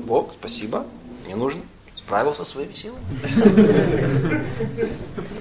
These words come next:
Человек хочет держать все под своим контролем.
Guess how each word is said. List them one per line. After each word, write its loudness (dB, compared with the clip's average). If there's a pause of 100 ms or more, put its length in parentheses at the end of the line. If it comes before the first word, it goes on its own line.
(2250)
Человек 4
хочет 2
держать 4
все 4
под 4
своим 4
контролем. 8